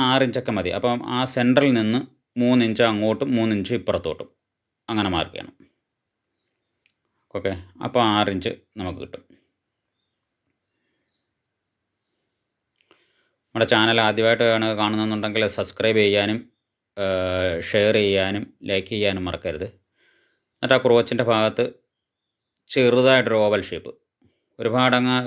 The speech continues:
അങ്ങ് കുഴിഞ്ഞു പോകരുത്, ചെറുതായിട്ടൊരു ഓവൽ ഷേപ്പിൽ ഒന്ന് വരയ്ക്കുക. അതിനുശേഷം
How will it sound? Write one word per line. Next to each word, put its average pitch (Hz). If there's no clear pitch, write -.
അങ്ങ് 120
കുഴിഞ്ഞു 123
പോകരുത്, 98
ചെറുതായിട്ടൊരു 147
ഓവൽ 107
ഷേപ്പിൽ 92
ഒന്ന് 92
വരയ്ക്കുക. 76
അതിനുശേഷം 120